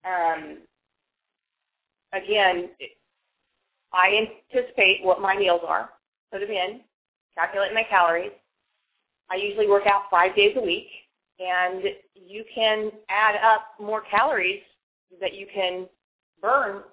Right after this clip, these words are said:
when you exercise, which is great. And sometimes I don't feel like working out or I feel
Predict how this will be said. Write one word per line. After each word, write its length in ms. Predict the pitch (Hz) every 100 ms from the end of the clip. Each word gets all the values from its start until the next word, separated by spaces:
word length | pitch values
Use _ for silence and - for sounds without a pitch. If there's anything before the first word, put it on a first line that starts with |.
| _ _ _ _
when 180 | 196 202
you 120 | 190
exercise, 540 | 202 - 208 - - - - _ _ _ _ _ _ _ _ _ _
which 200 | 196 208
is 80 | 175
great. 280 | 170 147 127 - _ _ _
And 160 | 175 170
sometimes 340 | 214 220 220 208 196
I 80 |
don't 240 | 208 208 202
feel 240 | 208 214
like 280 | 233 240 240
working 340 | 240 240 254 247
out 240 | 254 254
or 120 | 190
I 100 | 160 165
feel 160 | 214